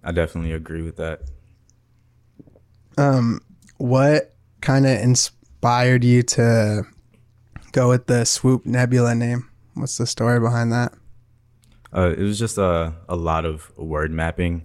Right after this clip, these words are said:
Speaker 1: honestly. And, like, um, you know, I was very into astrology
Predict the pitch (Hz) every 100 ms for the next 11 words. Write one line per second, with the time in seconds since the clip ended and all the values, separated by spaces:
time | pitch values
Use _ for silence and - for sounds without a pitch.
0 | _ 82 85 82 90 85 78 _ _ _
1 | _ - 82 80 80 80 80 80 78 76
2 | - _ _ _ _ - - 82 82 -
3 | - _ _ _ _ 90 92 85 90 90
4 | 85 82 - 82 - 80 - 78 78 80
5 | 80 80